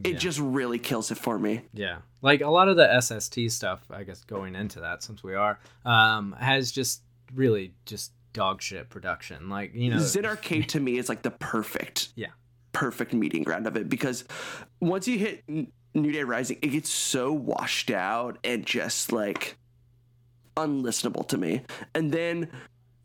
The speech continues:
Speaker 1: Flip Your Wig, it gets too clean to
Speaker 2: Mm.
Speaker 1: me. And, uh, to me, like, Zen Arcade's, like, the perfect, like, mix of the two.
Speaker 2: Yeah, I mean, a lot of S S T stuff that I love a lot, kinda going back to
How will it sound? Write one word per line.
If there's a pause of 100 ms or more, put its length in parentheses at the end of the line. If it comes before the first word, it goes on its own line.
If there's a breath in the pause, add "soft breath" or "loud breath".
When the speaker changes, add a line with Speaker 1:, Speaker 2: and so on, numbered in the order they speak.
(140)
Speaker 1:
Flip
Your
Wig,
it
gets
too
clean (220)
to
Speaker 2:
Mm.
Speaker 1:
me. (480)
And,
uh,
to
me,
like,
Zen
Arcade's,
like,
the
perfect, (880)
like,
mix
of
the
two.
Speaker 2:
Yeah,
I
mean,
a
lot
of
S
S
T
stuff
that
I
love
a
lot,
kinda
going
back
to